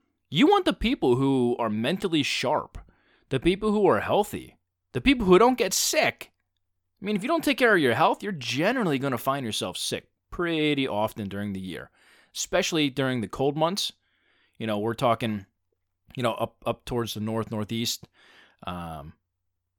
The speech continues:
you know, September, October, November, December are generally colder. Then to start the year off, you know, January, February, March is starting to turn the corner a little bit. But, you know,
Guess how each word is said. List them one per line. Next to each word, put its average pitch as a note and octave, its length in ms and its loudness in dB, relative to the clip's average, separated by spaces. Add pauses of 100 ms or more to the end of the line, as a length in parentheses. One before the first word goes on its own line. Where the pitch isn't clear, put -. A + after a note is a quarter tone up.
(140)
you A2 80 -8
know, F#2+ 60 -8
September, A2+ 520 -6
October, G2 720 -6
November, G#2 480 -4
December G2+ 600 -4
are F#2 80 -6
generally G2+ 460 -6
colder. G#2+ 540 -6 (300)
Then G#2 140 -6
to G2 40 -6
start A2 360 -4
the A2+ 60 -6
year A2 280 0
off, E2+ 260 -4
you G#2 60 -8
know, F#2 100 -6
January, A2 520 -4
February, A2 640 -4
March G2+ 340 -6
is G#2+ 80 -8
starting A2+ 400 -6
to - 60 -20
turn A#2 260 -8
the G#2 80 -8
corner A2+ 320 -6
a G#2+ 40 -4
little A#2+ 220 -2
bit. G#2+ 340 -6 (440)
But, G#2+ 420 0 (760)
you D3 80 -8
know, G#2+ 220 -4